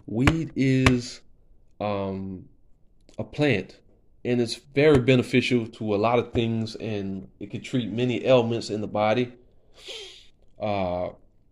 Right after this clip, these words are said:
it's used for many things in the medical sense,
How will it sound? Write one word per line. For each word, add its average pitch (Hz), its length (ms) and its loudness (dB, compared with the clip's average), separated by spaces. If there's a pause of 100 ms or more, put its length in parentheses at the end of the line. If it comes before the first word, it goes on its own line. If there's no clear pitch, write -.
(1400)
it's 110 200 -6
used 127 220 2
for 127 80 2
many 139 180 6
things 117 300 2
in 107 80 0
the 104 60 -2
medical 117 400 2
sense, - 480 -8